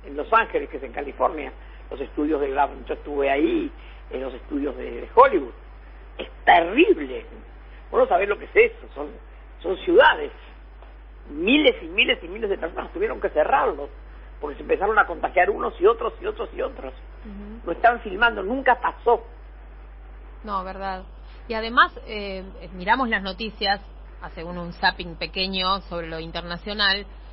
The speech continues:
Speaker 2: y lo que está sucediendo en Europa es dramático también con el covid, ¿no? Van por la tercera
Speaker 1: No, Inglaterra,
Speaker 2: ola.
Speaker 1: ¿viste cómo están los
Speaker 2: Claro,
Speaker 1: ingleses?
Speaker 2: claro. Por eso, por eso digo,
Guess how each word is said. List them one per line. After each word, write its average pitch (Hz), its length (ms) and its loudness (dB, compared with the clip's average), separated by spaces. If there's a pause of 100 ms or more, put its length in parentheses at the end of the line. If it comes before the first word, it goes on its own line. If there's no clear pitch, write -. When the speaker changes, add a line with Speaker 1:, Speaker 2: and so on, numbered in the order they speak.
(160)
Speaker 2:
y 208 80 -6
lo 202 120 0
que 190 60 -8
está 262 140 -4
sucediendo 233 540 -4
en 226 80 -4
Europa 254 320 2
es 226 80 0
dramático 208 640 2
también 175 320 -10
con 170 120 -8
el 165 120 -12
covid, 170 300 -8
¿no? 196 160 0
Van 214 180 2
por 202 120 0
la 180 120 0
tercera 170 240 -2
Speaker 1:
No, 254 260 10
Inglaterra, 262 540 4
Speaker 2:
ola. 214 60 2
Speaker 1:
¿viste 196 220 -2
cómo 156 200 -4
están - 280 0
los 160 100 -8
Speaker 2:
Claro, 240 380 0
Speaker 1:
ingleses? 180 260 -4
Speaker 2:
claro. 202 500 -4 (460)
Por 240 120 0
eso, 302 800 2 (100)
por 226 140 -4
eso 277 260 -6
digo, 254 380 -4